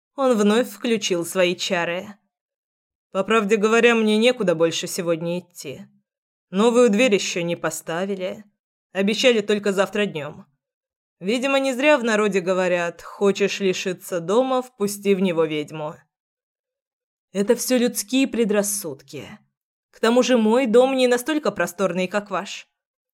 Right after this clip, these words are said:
Комнатки крохотные, кровати узкие. Вам будет тесно и неуютно.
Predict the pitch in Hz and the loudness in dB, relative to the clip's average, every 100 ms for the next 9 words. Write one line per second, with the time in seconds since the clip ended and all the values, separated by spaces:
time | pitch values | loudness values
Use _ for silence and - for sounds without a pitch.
0 | _ _ - 302 233 202 175 165 190 254 | _ _ -2 0 0 -4 -8 -4 -2 0
1 | 262 254 226 226 220 247 302 302 180 214 | -2 -4 -4 -4 -2 2 2 2 -4 -4
2 | - - 208 202 208 _ _ _ _ _ | -8 -6 -6 -6 -10 _ _ _ _ _
3 | _ - 185 202 202 202 202 208 - - | _ -6 2 4 4 2 0 -2 -12 -4
4 | 214 240 277 277 - 277 294 190 151 143 | -2 -2 -6 -8 -6 -6 -4 -4 -4 -10
5 | 143 156 175 | -12 -16 -16